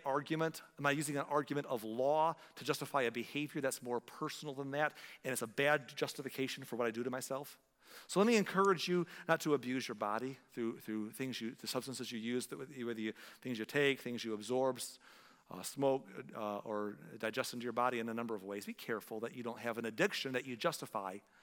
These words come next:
by saying, "Well, it's not a big deal." Because it will probably have long-term health benefits down the line somewhere. And I know when we're young, it, we feel invincible, but it catches up to us.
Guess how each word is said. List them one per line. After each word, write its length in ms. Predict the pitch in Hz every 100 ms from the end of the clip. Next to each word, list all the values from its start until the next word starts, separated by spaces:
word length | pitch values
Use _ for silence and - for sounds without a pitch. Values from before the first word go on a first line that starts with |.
| -
by 80 | -
saying, 240 | 107 123 117
"Well, 60 |
it's 100 | 113
not 100 | 107
a 40 | 101
big 140 | 95
deal." 160 | 95 - _ _ _ _ _ _ - - -
Because 480 | 143 165 156 - -
it 220 | 165 135
will 240 | 131 175 208
probably 580 | - - 185 190 156 139
have 160 | 135
long-term 680 | 120 120 127 147 156 - 139
health 300 | 127 131 123
benefits 420 | - 107 104 110 -
down 220 | 110 107
the 80 | 101
line 320 | 98 87 - _ - -
somewhere. 560 | - 127 113 104 101 - _ _ _ _ _ _ _ _ - -
And 120 | 135
I 40 |
know 140 | 156 165
when 100 | 160
we're 100 | 139
young, 300 | 131 151 151
it, 80 | - 165
we 100 | 135
feel 220 | 147 131
invincible, 480 | 113 117 107 113 110
but 140 | 117
it 120 | -
catches 320 | - 135 117
up 140 | 113 -
to 180 | 104 92
us. 260 | - -